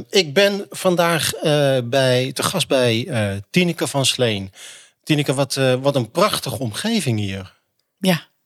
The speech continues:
Speaker 2: dat was vooral de reden ook om hier te gaan wonen.
Speaker 1: Ja,
Speaker 2: De
Speaker 1: want je
Speaker 2: schoonheid, hè, dat
Speaker 1: je
Speaker 2: zei ik al.
Speaker 1: Ja, want je komt hier niet vandaan, hè?
Speaker 2: Nou, ik heb natuurlijk vijftig jaar, eh, Randstad achter de rug.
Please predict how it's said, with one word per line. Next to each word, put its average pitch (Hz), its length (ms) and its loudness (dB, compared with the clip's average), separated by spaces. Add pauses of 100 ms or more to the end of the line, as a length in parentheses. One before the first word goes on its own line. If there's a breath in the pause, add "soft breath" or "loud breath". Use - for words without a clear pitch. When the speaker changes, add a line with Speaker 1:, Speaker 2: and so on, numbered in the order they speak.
Speaker 2:
dat 190 220 -4
was 175 220 -2
vooral 180 340 -2
de 175 100 2
reden 180 360 2
ook 160 200 -2
om 165 140 2
hier 165 160 2
te - 80 -6
gaan 160 160 0
wonen. 156 440 0 (100)
Speaker 1:
Ja, 151 120 2
Speaker 2:
De 131 60 2
Speaker 1:
want 135 40 0
je 170 40 2 (160)
Speaker 2:
schoonheid, 170 520 4
hè, 190 140 2
dat 156 140 -4
Speaker 1:
je 147 60 -8
Speaker 2:
zei 143 200 -2
ik - 120 -8
al. 151 220 -6
Speaker 1:
Ja, 147 260 2
want 143 160 2
je 147 320 0
komt 160 220 -2
hier 131 120 0
niet 165 200 -2
vandaan, 104 460 -4
hè? 156 100 0 (240)
Speaker 2:
Nou, 240 540 4 (560)
ik 214 160 0 (200)
heb 196 300 -2
natuurlijk 180 320 -4
vijftig 226 500 -2
jaar, 170 340 0
eh, 160 220 0
Randstad 226 540 0
achter 214 360 -4
de 202 60 -2
rug. 226 360 -4